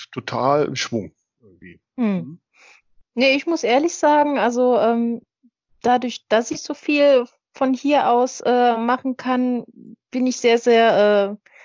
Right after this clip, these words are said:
Speaker 2: sind die Tage sehr produktiv und das, äh, gibt mir ein gutes Gefühl. Dann am Abend immer noch mal eine Runde mit dem Hund drehen, da habe ich ja einen guten Grund raus zu müssen und von daher bin ich schon recht zufrieden im Moment. Ähm,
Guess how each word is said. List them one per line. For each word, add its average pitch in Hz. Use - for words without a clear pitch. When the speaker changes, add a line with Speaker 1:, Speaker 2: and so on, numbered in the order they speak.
Speaker 2:
sind 247
die 240
Tage 269
sehr 233
produktiv 269
und 294
das, 262
äh, 247
gibt -
mir 262
ein 240
gutes 262
Gefühl. 202
Dann 190
am 226
Abend 254
immer 233
noch 233
mal 233
eine 220
Runde 240
mit 226
dem 220
Hund 359
drehen, 302
da 247
habe 247
ich -
ja 254
einen 240
guten 254
Grund 285
raus 226
zu -
müssen 311
und 240
von 233
daher 247
bin 254
ich 277
schon 254
recht -
zufrieden 208
im 170
Moment. 165
Ähm, 175